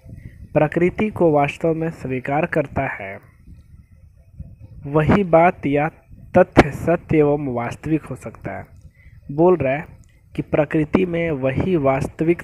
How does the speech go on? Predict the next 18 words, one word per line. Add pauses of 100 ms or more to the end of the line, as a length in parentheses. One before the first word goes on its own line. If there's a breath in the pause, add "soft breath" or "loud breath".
(140)
तथ्य
को (440 loud breath)
सत्य
माना
जाता
है (320 loud breath)
या
वास्तविक
हो
सकता
है,
यानी
कि
प्रकृति
में
जो
भी
बात